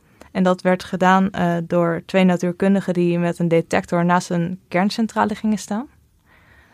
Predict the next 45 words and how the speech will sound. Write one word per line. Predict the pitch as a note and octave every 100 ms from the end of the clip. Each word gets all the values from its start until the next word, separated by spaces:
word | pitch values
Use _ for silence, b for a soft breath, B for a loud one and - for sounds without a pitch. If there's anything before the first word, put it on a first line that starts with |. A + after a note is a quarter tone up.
| b
Want, | F3+ F#3 F#3 -
eh, | F3+
neutrino's | F3 F3 F3 A#3 G3+ F3+
ontstaan | - F3+ G3 G3
bij | F3 E3+
kernreacties. | E3+ F#3+ F#3+ G3 - C#4 - - _ _ _ _ _
Eh, | F3+ F3 F3 - -
en | F3+
dat | E3+
wisten | F3 F3 F#3
ze |
ook, | F#3
dat | F#3 E3+
kwam | - E3
uit | D#3 D#3+
de |
theoretische | - D#3+ E3 D#3+ E3
modellen. | D#3 D#3 F#3 - b b b b
Dus | -
ze | -
dachten, | E3+ E3
als | F3
we | F#3+
nou | F3
naast | F3 F3+ G3
zo'n | F3+ F3
kerncentrale, | F3 G#3 A3 - G#3+
dan | A3
hebben | F#3 F3 E3+
we | F3 -
een | F3+
mooie | F3+ F#3+ F3+
duidelijke | E3 F#3+ F#3+ F3+ E3 D#3+
stroming | D#3 - F#3+ F3+ E3+ E3+
van | E3+
neutrino's. | E3 - G#3 A#3 D4 _ b b b b b b
En | -
daar | F#3+
hebben | F#3+ G3
ze | F#3+
er | F#3+
inderdaad | G#3+ G3+ G#3 A#3
een | G3
paar | F#3+ G3
gemeten. | F#3+ E3+ F3+ G#3+ D4+